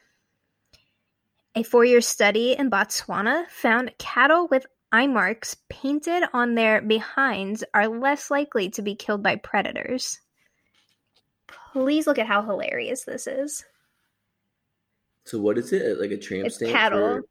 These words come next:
Speaker 1: Yeah,
Speaker 2: for cattle?
Speaker 1: basically. Yeah, but it's like eyes.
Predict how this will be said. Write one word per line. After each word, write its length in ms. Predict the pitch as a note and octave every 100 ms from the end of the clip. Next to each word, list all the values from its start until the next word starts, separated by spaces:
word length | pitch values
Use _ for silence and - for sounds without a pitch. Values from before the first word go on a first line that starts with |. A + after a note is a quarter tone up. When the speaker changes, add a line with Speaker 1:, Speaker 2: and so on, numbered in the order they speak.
| _
Speaker 1:
Yeah, 320 | B3+ G#3 - B3+ _ _ -
Speaker 2:
for 80 | G3+
cattle? 220 | A3 G3
Speaker 1:
basically. 420 | G#3+ - G3+ A#3+ _ _ _ -
Yeah, 120 | A3+
but 140 | G#3+ G#3
it's 100 | A#3
like 160 | G#3+ -
eyes. 640 | F#3 - - C4 -